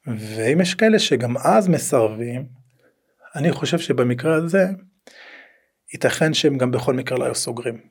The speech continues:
כלומר, הם יבקשו הנחה לא כדי לסגור איתנו, אלא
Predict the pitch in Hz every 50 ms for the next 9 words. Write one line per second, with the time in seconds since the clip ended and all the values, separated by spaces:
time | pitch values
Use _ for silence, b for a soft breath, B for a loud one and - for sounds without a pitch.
0 | _ _ - 143 135 123 131 123 131 123 120 120 113 127 117 - - - 170 175
1 | 180 156 127 - - - 160 165 165 170 - 151 156 151 156 135 127 117 117 117
2 | 113 113 123 120 117 113 113 - 123 135 147 170 202 208 - _ B B B B
3 | B B B B B B B B B B _ - 135 127